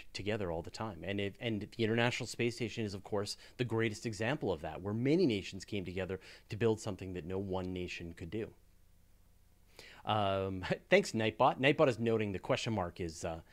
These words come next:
is helpful. Uh, Ann on, how often do you get called Fraser Crane? Fraser Crane. About once a day in the, in the co-, in the YouTube comments, maybe once every two days.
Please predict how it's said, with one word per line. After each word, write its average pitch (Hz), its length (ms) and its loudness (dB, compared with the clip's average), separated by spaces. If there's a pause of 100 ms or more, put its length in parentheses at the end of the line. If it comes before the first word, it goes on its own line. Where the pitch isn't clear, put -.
(180)
is 95 120 -12
helpful. - 340 -8 (580)
Uh, - 120 -6 (100)
Ann 143 320 0
on, 95 240 -2
how 147 160 -6
often 190 160 -8
do 226 60 -4
you 180 40 -8
get 202 140 -2
called - 260 -6
Fraser 160 440 -4
Crane? 101 640 -6 (100)
Fraser 175 380 4
Crane. 113 640 -2 (1300)
About 247 1000 4
once 214 480 0
a 214 60 0 (340)
day 262 560 4 (120)
in 233 180 2
the, 247 80 2 (180)
in 214 280 4
the 214 280 6
co-, - 200 -4
in 185 140 2
the 190 100 2
YouTube 202 300 0
comments, 214 420 -2
maybe 247 200 0
once 180 240 2
every 156 160 0
two - 480 -4
days. 202 560 0